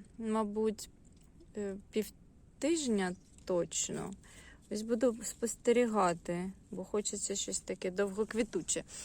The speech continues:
В мене нещодавно спитала: «Дайте мені таку рослину, або підскажіть таку рослину, яка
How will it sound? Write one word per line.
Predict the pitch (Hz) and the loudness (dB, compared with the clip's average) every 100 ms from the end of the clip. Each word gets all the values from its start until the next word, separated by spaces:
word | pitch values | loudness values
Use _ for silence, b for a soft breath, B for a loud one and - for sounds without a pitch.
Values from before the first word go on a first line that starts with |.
| B - | B -14
В | 175 185 | -8 -2
мене | 190 190 185 185 185 180 - - | 0 2 0 0 -2 -4 -6 -4
нещодавно | 185 185 - 190 185 185 180 | -2 -2 0 4 4 2 -2
спитала: | - - - 175 175 - | -4 -6 0 2 2 2
«Дайте | 208 233 - 196 | 2 2 2 0
мені | 208 202 | 2 0
таку | 202 190 202 | 0 0 0
рослину, | 196 196 240 294 277 196 | 2 2 2 2 2 2
або | 175 180 | -2 -4
підскажіть | - - - 196 226 | -6 -4 -2 -2 -4
таку | 185 - 190 | -6 -4 -2
рослину, | 190 - 240 269 214 | -2 -2 0 0 0
яка | 175 175 - 214 | -2 -2 0 0